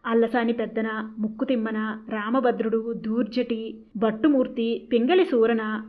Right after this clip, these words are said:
మాదయ్య గారి మల్లన, తెనాలి రామకృష్ణుడు రాయల ఆస్థాన కవి దిగ్గజాలు. ఆయన సభకు భువన విజయం అనే పేరు కూడా ఉంది.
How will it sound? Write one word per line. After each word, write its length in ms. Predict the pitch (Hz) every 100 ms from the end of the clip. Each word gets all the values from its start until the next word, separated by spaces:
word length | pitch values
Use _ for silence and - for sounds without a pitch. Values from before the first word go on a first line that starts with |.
| -
మాదయ్య 480 | 220 214 226 339 370
గారి 200 | 320 294
మల్లన, 640 | 240 208 220 226 214 214 - -
తెనాలి 380 | 240 262 339
రామకృష్ణుడు 640 | 392 247 220 220 226 214 202 - - _ _
రాయల 420 | 233 220 247 339 -
ఆస్థాన 500 | 233 226 254 381 370
కవి 200 | 330 262
దిగ్గజాలు. 500 | 254 233 220 226 196 - -
ఆయన 220 | 247 294
సభకు 720 | 302 277 226 277 269 226 240 - - _ -
భువన 380 | 202 226 254 302
విజయం 400 | 311 311 320 320
అనే 140 | 330
పేరు 340 | - 226 220
కూడా 200 | 233 262
ఉంది. 300 | 320 233 208